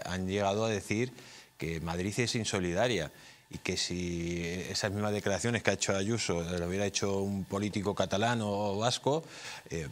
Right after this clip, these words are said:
pues, eh, se hubiera ido a la derecha, se hubiera lanzado al cuello. No, Madrid no es insolidaria, todo lo contrario. Madrid es la que más recauda y es la que más comparte con el resto de España. Por lo tanto, ¿qué es bueno?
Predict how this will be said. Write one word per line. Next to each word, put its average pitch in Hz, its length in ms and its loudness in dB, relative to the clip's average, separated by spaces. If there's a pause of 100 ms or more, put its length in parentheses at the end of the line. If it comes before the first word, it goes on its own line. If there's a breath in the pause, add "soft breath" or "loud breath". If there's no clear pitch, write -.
pues, - 200 -2
eh, 80 200 -4
se - 140 -4
hubiera 98 240 2
ido 107 160 2
a 110 40 2
la 107 120 4
derecha, 110 300 2
se 104 100 0
hubiera 107 180 2
lanzado 98 280 2
al 80 60 -6
cuello. 110 320 2 (520 loud breath)
No, 95 140 -4
Madrid 82 340 -2
no 95 80 2
es - 140 0
insolidaria, 95 640 0
todo 92 120 0
lo 95 60 0
contrario. 87 480 0 (160)
Madrid 90 440 0
es 101 160 2
la 101 120 4
que 95 100 2
más 101 160 4
recauda 151 540 4 (320 loud breath)
y 104 100 4
es 120 80 6
la 104 160 6
que 95 140 4
más 135 200 2
comparte 123 520 4
con 98 180 4
el 90 140 4
resto 98 420 2
de 92 80 0
España. 85 500 -2 (640 loud breath)
Por 110 140 2
lo 110 160 4
tanto, 139 440 2 (540 loud breath)
¿qué 147 140 6
es 123 240 2
bueno? 92 480 0